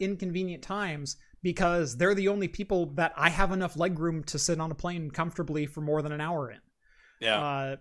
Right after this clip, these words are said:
Speaker 1: I mean, I've taken Cessnas that were roomier than American Airlines.
Speaker 2: Yeah. Well, you know, and that's the thing, you know, I've, I might have flown more than you, but when you're flying, like, transcontinental,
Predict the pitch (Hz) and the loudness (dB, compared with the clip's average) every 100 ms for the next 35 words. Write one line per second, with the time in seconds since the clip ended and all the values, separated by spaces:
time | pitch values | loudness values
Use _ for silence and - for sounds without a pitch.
0 | - _ 180 170 - 208 - 233 190 147 | -14 _ -2 -2 4 4 4 2 2 2
1 | 202 202 196 151 - 156 147 151 160 151 | 0 0 -2 -2 0 0 2 2 2 2
2 | 143 143 143 139 143 139 131 101 190 - | 2 0 -2 -2 -2 -6 -6 -10 -10 -10
3 | - - _ _ _ 143 120 95 _ _ | -10 -16 _ _ _ -2 0 -2 _ _
4 | _ _ _ - - - - - - - | _ _ _ -20 -20 -18 -18 -20 -20 -20
5 | - - 175 180 175 175 170 170 196 - | -12 6 6 6 4 6 6 6 4 2
6 | 160 147 131 123 120 131 - - _ 123 | 2 0 2 2 6 4 2 -20 _ 2
7 | 120 117 120 117 - 127 120 117 117 127 | 4 4 4 4 0 -2 -2 -2 -4 -4
8 | 131 123 123 117 120 131 135 - 147 147 | -6 0 2 2 -2 -4 -4 -2 4 6
9 | 156 156 147 135 - 127 120 110 - - | 6 2 -2 -6 -6 2 4 4 2 -6
10 | - 123 123 120 - - 123 113 113 107 | 4 6 6 2 -4 4 4 2 0 0
11 | 107 139 131 135 | 0 -2 -2 -4